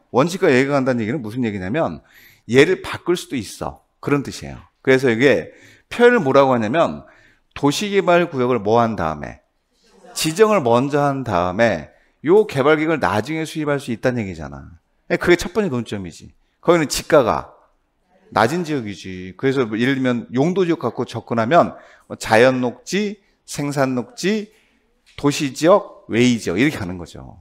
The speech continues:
그런 지역들이죠. 그 다섯 군데 지역이 있습니다. 그건 이제 여기다 살을 붙이는 거죠. 그렇게 큰 틀을 잡고 살을 다섯 개를 붙이는 거야.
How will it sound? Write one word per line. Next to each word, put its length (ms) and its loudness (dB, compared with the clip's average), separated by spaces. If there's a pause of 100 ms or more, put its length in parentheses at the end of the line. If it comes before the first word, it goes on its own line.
(140)
그런 220 2
지역들이죠. 540 -8
그 80 -8
다섯 260 -4
군데 200 -6
지역이 180 -4
있습니다. 560 -2 (360)
그건 220 -2
이제 120 2
여기다 260 4
살을 340 -6
붙이는 320 -10
거죠. 240 -12 (260)
그렇게 580 0 (300)
큰 240 -2
틀을 220 -4
잡고 600 2 (220)
살을 380 2
다섯 320 -6
개를 180 -4
붙이는 420 -12
거야. 260 -14